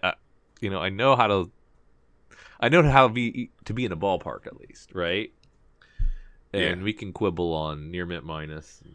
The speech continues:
Speaker 1: n-, nine four, nine two, nine oh, whatever. We can quibble there. That's fine. But to jump, just to jump so low,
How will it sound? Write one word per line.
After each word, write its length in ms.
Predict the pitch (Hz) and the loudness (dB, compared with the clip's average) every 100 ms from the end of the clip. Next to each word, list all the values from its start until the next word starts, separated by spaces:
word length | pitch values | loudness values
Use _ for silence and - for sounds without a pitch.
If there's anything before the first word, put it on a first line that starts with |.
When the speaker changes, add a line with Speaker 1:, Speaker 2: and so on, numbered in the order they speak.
| - - - - - _ _ _ _ - | -20 -10 -10 -10 -14 _ _ _ _ -20
Speaker 1:
n-, 120 | 87 _ _ - | -20 _ _ -16
nine 300 | 98 90 82 | -8 -8 -8
four, 180 | 90 82 | -8 -8
nine 220 | 80 80 | -8 -10
two, 460 | - 78 73 73 76 - | -10 -10 -8 -10 -12 -18
nine 320 | 78 76 76 | -12 -10 -10
oh, 200 | 71 71 | -10 -8
whatever. 560 | 80 78 71 71 71 _ - | -6 -6 -6 -8 -12 _ -14
We 100 | 82 | -14
can 180 | 98 | -12
quibble 280 | 87 85 78 | -8 -6 -6
there. 260 | 73 69 71 | -10 -10 -8
That's 200 | 80 - | -10 -12
fine. 400 | - 71 67 67 | -14 -12 -12 -12
But 220 | 78 76 - | -10 -10 -8
to 100 | 82 | -10
jump, 520 | 82 95 92 87 - _ _ _ - | -4 -2 -2 -4 -8 _ _ _ -6
just 220 | 101 78 | -6 -6
to 80 | 80 | -12
jump 380 | 73 87 76 - | -8 -6 -6 -8
so 200 | 80 76 | -6 -6
low, 460 | 69 71 67 62 | -6 -6 -8 -12